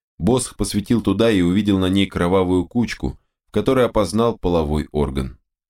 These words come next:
Он подавил сильнейший рвотный позыв и закрыл рот руками. Это не помогало. Он терял над собой контроль. Он проигрывал.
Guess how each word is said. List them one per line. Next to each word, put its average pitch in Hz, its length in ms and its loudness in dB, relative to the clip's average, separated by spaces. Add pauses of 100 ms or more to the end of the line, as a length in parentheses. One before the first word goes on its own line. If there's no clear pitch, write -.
(360)
Он 73 140 -2
подавил 76 400 2
сильнейший 82 580 0
рвотный 78 340 -2
позыв 78 460 -2 (220)
и 101 80 0
закрыл 92 500 0
рот 87 200 0
руками. 76 540 -4 (520)
Это 95 240 -2
не 80 80 0
помогало. 73 640 -2 (420)
Он 87 160 -2
терял 101 340 2
над 95 140 -2
собой 95 320 -2
контроль. 82 500 -4 (560)
Он 78 200 -2
проигрывал. 78 720 0